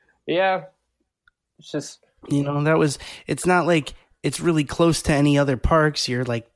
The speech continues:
Speaker 2: two hours away from Great America.
Speaker 1: It's the same
Speaker 2: And
Speaker 1: with
Speaker 2: you're still, like, four from Holiday World, another
Speaker 1: Yeah.
Speaker 2: four to Cedar Point. Like,
Speaker 1: It's insane. I think, uh,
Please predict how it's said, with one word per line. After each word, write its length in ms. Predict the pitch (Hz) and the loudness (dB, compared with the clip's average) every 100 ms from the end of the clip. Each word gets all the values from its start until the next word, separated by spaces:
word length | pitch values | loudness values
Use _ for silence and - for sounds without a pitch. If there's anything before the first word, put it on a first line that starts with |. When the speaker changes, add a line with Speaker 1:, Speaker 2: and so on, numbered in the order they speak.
| _ | _
Speaker 2:
two 260 | - 180 165 | -4 2 4
hours 360 | 151 151 143 131 | 4 2 2 0
away 260 | 135 135 | 0 0
from 260 | 131 135 120 | 0 0 -2
Great 260 | - 127 120 | -2 -2 0
America. 760 | 123 139 120 - 117 117 135 - _ _ _ _ _ - | 2 2 0 -2 -2 0 -2 -6 _ _ _ _ _ -8
Speaker 1:
It's 180 | 151 | -6
the 60 | 160 | -6
same 280 | 135 165 165 | -2 0 0
Speaker 2:
And 120 | 110 | -2
Speaker 1:
with 60 | 113 | -2
Speaker 2:
you're 120 | 120 | -4
still, 300 | - 131 117 | -6 -6 -6
like, 340 | 113 110 - - _ - _ _ _ | -6 -8 -12 -20 _ -20 _ _ _
four 460 | - - 139 135 127 | -16 -2 0 2 0
from 200 | - 120 | -2 -2
Holiday 380 | 139 135 131 | 0 2 0
World, 500 | 120 123 123 123 123 | 0 0 0 0 0
another 220 | 120 117 123 | 0 0 -2
Speaker 1:
Yeah. 60 | |
Speaker 2:
four 580 | - - 135 131 131 131 | -4 -6 -2 0 0 0
to 120 | 123 | -4
Cedar 320 | 117 139 131 | -6 -4 -4
Point. 500 | 120 131 131 131 131 | -2 0 0 0 -2
Like, 300 | 123 107 - _ _ - | -4 -6 -8 _ _ -14
Speaker 1:
It's 220 | - 147 151 | -8 -8 -8
insane. 440 | 131 127 127 131 - _ _ _ _ | -10 -10 -10 -10 -14 _ _ _ _
I 40 | |
think, 460 | - 175 196 196 - _ _ | -6 -4 -2 -4 -10 _ _
uh, 420 | 151 139 139 135 | -2 0 0 -2